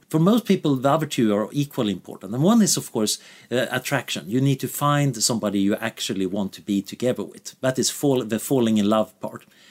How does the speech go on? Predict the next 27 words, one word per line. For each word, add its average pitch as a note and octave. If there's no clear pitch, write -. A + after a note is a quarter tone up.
And D3
then A#3
you D4
have E3
a C3
pair D3+
bonding G2+
system, -
staying D3+
together. -
After F#3
that C3+
first C3
infatuation, A#2+
in G#2+
that G#2+
ro-, A#2
uh, A#2
really C3
rushing C3
romantic A#2+
Disney C3
song, B2
uh, A2+
part A2
is A2
over, B2